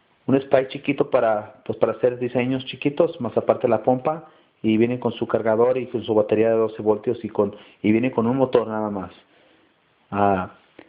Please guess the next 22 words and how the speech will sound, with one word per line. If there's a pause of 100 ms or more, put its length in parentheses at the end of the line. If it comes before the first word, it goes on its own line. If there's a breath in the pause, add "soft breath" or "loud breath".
(580)
y
está
otra,
otra,
otra
compañía,
otro,
bueno,
no
es
compañía,
es
ot-,
otra
persona
que
vende
las
pompas
que
se
llama